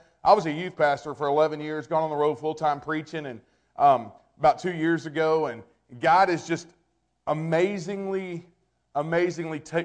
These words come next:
taken my wife and I places we never thought we would, we would have been. Um, last summer, we were in Indiana, and we were in,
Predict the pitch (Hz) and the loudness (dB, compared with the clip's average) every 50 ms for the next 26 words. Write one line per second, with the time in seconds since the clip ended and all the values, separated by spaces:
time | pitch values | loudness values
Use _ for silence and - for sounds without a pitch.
0 | 170 - - _ 165 170 165 156 151 147 143 143 147 147 151 151 147 151 139 139 | -4 -12 -12 _ -2 -2 -2 0 2 2 2 6 8 6 6 6 4 -2 -2 -4
1 | 139 - 156 151 147 139 135 123 139 147 143 147 135 139 135 147 135 123 127 127 | -2 -2 -2 -2 -2 -4 -10 -12 -12 -8 -6 -6 -6 -4 0 0 0 0 -2 -6
2 | 120 117 113 123 127 131 127 127 131 123 127 135 135 131 123 127 131 139 143 131 | -10 -12 -12 -10 -6 -6 -6 -6 -6 -8 -8 -6 -6 -6 -8 -6 -2 0 0 0
3 | 113 107 135 135 135 123 113 107 - _ _ _ _ _ _ - 139 135 127 117 | 0 -4 -6 -6 -6 -6 -8 -12 -16 _ _ _ _ _ _ 6 6 6 6 4
4 | 107 - - - _ _ 156 165 170 160 - - - 180 175 170 156 147 156 160 | 0 -8 -18 -20 _ _ 6 6 6 6 4 2 2 2 2 2 2 0 0 0
5 | 160 156 156 147 143 147 160 165 156 151 151 151 160 160 156 147 135 127 123 123 | 0 0 0 -2 -2 -4 -6 -6 -4 -4 -4 -4 -6 -6 -6 -6 -6 -6 -6 -6
6 | 131 143 147 147 143 143 143 143 135 131 | -6 -6 -4 -2 -2 -2 -2 -4 -6 -8